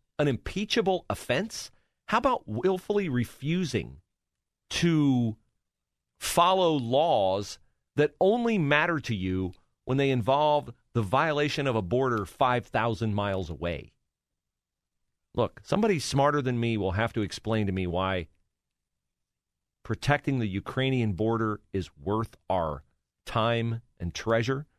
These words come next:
Maybe Victor Davis Hanson will do that when he visits with us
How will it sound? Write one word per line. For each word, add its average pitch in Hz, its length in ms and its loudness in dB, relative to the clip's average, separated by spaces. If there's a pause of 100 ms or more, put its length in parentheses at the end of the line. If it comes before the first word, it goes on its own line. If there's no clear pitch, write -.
(600)
Maybe 113 200 0
Victor 117 280 0
Davis 113 300 0
Hanson 117 360 -2
will 110 100 -2
do 117 180 0
that 113 180 -2
when 110 80 -4
he 107 80 0
visits 110 300 -4
with 117 140 0
us 110 200 -4